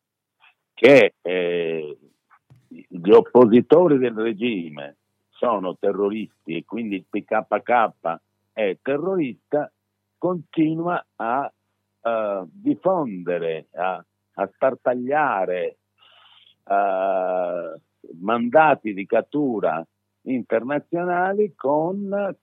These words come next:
quell'accusa che poi magari viene respinta, però intanto, eh, consente di mettere,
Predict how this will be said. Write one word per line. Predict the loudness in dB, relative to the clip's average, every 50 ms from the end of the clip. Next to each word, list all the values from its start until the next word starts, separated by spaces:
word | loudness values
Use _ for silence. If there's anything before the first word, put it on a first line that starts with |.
| _ _
quell'accusa | 0 2 2 2 2 0 -2 -2 -2 -2 -2 0 0 0 0 0 -2 -2 -2 -2 -2
che | -2 -2 -4 -4 _
poi | -4 -4 -4 -2
magari | -4 -4 -2 -2 -2 -2 -2 -4 -6
viene | -6 -6 -6 -6 -6 -6
respinta, | -6 -8 -10 -12 _ -8 -6 -6 -6 -6 -8 -4 _ 2 2 2 0 -4 _ _ _ _ _ _ _
però | 2 2 2 4 2 0
intanto, | -2 -2 -2 -4 -4 0 0 0 0 0 -4 -8 -10 -12 _ -2 -2 -2 -2 -2 -6 _ _ _ _ _ _ _ -20 _ _ _
eh, | -4 -2 -2 0 -2 -4 -4 -4
consente | -4 -2 -2 -2 -4 -4 -4 -4 -4 -4 -6 -8 -6 -4 -4 -2
di | -2 -4
mettere, | -6 -8 -8 -10 -12 -10 -6 -4 -2 -2 -2 -2 -2 -4 -8